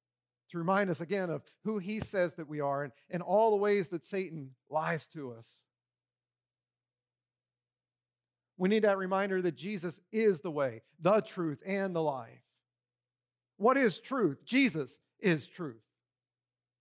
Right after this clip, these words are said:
And that's where we always go back to. Next then is we run into the battle with the shoes of peace.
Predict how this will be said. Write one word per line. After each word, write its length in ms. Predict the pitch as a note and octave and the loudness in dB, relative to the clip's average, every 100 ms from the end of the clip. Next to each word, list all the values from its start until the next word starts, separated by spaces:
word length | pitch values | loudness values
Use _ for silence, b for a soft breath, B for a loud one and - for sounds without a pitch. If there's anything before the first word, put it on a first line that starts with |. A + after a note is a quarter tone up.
| _ _ _ _ _ _ _ _ _ | _ _ _ _ _ _ _ _ _
And 80 | D#3+ | -2
that's 220 | F3+ - | -2 0
where 140 | F3+ | -2
we 120 | E3 D#3 | -2 -4
always 320 | D3+ D3+ A#2+ | -4 -4 -4
go 140 | C3 | -10
back 260 | B2 C3+ - | -10 -12 -14
to. 120 | B2 G#2+ _ _ _ _ _ _ _ _ _ _ _ _ _ _ _ _ _ _ _ _ | -20 -20 _ _ _ _ _ _ _ _ _ _ _ _ _ _ _ _ _ _ _ _
Next 280 | F3+ E3+ - | -2 -2 0
then 380 | F3+ E3 D#3+ C#3+ _ _ _ _ _ _ _ _ _ _ _ _ _ _ _ _ _ _ _ _ _ | -2 0 -4 -10 _ _ _ _ _ _ _ _ _ _ _ _ _ _ _ _ _ _ _ _ _
is 80 | A2 | -8
we 120 | B2+ | -6
run 220 | B2 D#3 | -2 0
into 180 | D#3 D#3 | 0 -4
the 100 | C#3 | -6
battle 500 | B2+ C#3+ C#3+ C#3+ B2+ _ _ _ _ _ _ _ _ _ | -6 -4 -4 -6 -8 _ _ _ _ _ _ _ _ _
with 120 | A#2 | -18
the 60 | B2+ | -16
shoes 360 | - D3 B2 | -12 -12 -12
of 120 | C3 | -18
peace. 420 | _ A2+ F#2+ - | _ -20 -20 -20